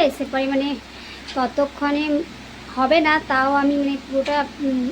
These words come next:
আপনাদের সাথে শেয়ার করব। তো চানটা এখন করে নিই। আর এখানে দেখতে পাচ্ছ, অর্ণব পড়তে বসেছে, পড়তে বসার নামে ঘন্টা,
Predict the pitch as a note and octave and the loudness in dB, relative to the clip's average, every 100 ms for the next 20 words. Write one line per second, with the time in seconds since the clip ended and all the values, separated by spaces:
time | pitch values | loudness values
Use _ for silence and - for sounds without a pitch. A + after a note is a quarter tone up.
0 | - B3 C4+ C4+ C4+ D4+ - C4+ C4+ C4+ | -6 -6 -4 -4 -4 -6 -2 0 0 0
1 | D#4 D4 A4 C5+ - - - - - - | 0 2 -2 -4 -10 -14 -14 -18 -18 -18
2 | - C#4+ C#4+ B3+ B3+ C#4+ C#4 D4 C#4+ C4+ | -6 -4 0 0 2 2 2 0 2 2
3 | B3+ A#3 A3+ - - C#4 C4 C4 C#4+ C#4+ | 2 0 -4 -14 -4 0 0 0 0 2
4 | C#4 C4+ D4 C#4+ D4 D4 - G4+ E4 C4 | 0 0 -2 0 -2 -4 0 2 4 2
5 | B3+ C4 C4 C#4 C4 C4 C#4+ D4 D4+ F4 | -2 -4 -4 -2 0 0 -2 -2 -2 -4
6 | F4+ G#4+ D4+ B3+ C#4 C#4 C4+ C#4+ C#4+ C#4 | -4 -2 0 0 0 0 0 -2 -2 -2
7 | C#4 A3+ C4 C4+ B3+ F4+ | -4 -4 -4 -4 -2 -2